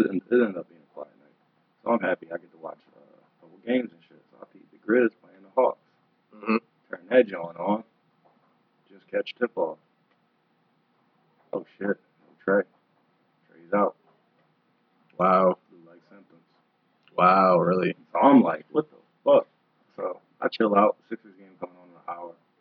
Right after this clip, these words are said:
Speaker 1: I go grab some food, get ready for the Sixers game. 'Cause I'm not watching the fucking Hawks game without Trey.
Speaker 2: Mm-hmm.
Speaker 1: So, uh, Sixers game come on.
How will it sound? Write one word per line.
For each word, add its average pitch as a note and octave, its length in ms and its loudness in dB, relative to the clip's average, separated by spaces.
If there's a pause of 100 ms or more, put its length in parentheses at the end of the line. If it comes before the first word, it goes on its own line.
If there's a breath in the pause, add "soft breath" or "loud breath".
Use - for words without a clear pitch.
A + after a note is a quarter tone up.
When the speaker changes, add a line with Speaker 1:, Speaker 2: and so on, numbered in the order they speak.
(320)
Speaker 1:
I G2+ 80 -20
go F#2+ 60 -18
grab F2 320 -10
some E2 100 -20 (100)
food, F2 260 -20
get D#2 140 -20
ready E2+ 180 -20
for E2 60 -20
the E2+ 160 -20
Sixers - 320 -20
game. E2 180 -20 (200)
'Cause E2+ 120 -20
I'm G3 80 -6
not - 200 -4
watching - 240 -20
the - 220 -20
fucking - 240 -20
Hawks - 260 -20
game - 100 -20
without - 320 -20
Trey. E2 160 -20 (460)
Speaker 2:
Mm-hmm. G#2 240 -8
Speaker 1:
So, G2 120 2 (180)
uh, F2+ 40 -18 (960)
Sixers G#2+ 260 -6
game F2+ 280 -20
come - 140 -20
on. - 160 -20